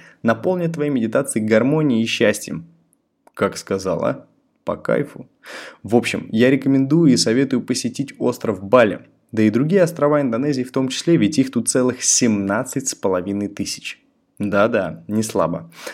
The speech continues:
Но только шесть тысяч из них обитаемы, поэтому одиннадцать тысяч в твоем распоряжении.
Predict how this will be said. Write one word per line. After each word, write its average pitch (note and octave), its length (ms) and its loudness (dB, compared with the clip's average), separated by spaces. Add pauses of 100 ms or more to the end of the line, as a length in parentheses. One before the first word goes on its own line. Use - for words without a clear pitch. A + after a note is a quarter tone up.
(140)
Но D3+ 80 4
только D#3+ 340 2
шесть D3+ 520 2
тысяч C3 340 -2
из G#2 120 -2
них E3 240 2 (140)
обитаемы, A2 720 0
поэтому A2 360 0
одиннадцать A#2+ 340 -2
тысяч C#3+ 240 -4
в - 80 -18
твоем G2+ 360 0
распоряжении. G2 680 -4